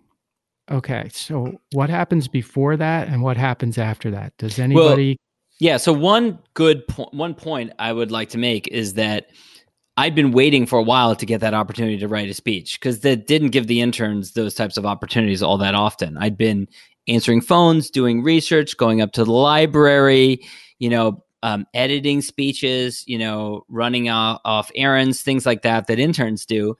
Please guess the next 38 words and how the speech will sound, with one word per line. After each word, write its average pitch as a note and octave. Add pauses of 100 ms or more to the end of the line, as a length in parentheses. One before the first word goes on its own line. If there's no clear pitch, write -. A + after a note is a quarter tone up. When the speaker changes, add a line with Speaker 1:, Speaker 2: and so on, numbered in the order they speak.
(460)
Speaker 2:
And A#2+
then C3
when C3+
I B2
finally D#3
got B2
this -
opportunity, A#2+
I A2+
had B2+
about A#2
three D3+
days' C3
notice, A2
and C3+
I C#3+
worked D3
through C#3
the A#2
weekend G#2
on D#2+
it. - (540)
And E3+
it G#3+
wasn't E4
a B3
big D#3
speech -
or B2+
anything. A#2
It B2
was C3
one E3
of D#3+
these, D3
you C#3+
know, C3
whenever C#3+